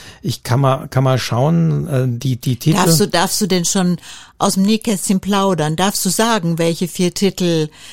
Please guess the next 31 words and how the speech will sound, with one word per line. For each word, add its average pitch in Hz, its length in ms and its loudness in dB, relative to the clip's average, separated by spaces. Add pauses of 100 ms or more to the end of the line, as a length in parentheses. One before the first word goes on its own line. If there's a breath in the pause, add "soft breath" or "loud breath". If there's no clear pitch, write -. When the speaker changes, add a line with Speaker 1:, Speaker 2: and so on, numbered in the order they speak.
(200 loud breath)
Speaker 2:
äh, 160 300 0
diskutiert - 640 -2
werden? 139 240 0
Speaker 1:
Ja, 151 480 4
also 147 160 4
das 170 180 2
ist, 208 340 0
das 180 140 4
ist 214 240 2
nicht 196 240 2
geheim. 202 600 4
Das 143 280 -2
wird 185 300 0
auch 147 340 0
auf 147 220 2
den 143 160 2
Social-Media-Kanälen 151 960 2
verbreitet. 123 560 2
Es 180 100 2
steht 180 200 2
nicht 196 140 4
im 208 120 4
gedruckten 190 480 2
Programm, 170 580 4
weil 156 320 2
es 156 120 0
Speaker 2:
Okay. - 80 -2
Speaker 1:
war 151 180 4
tatsächlich 160 560 2
jetzt - 460 0
am, 143 240 2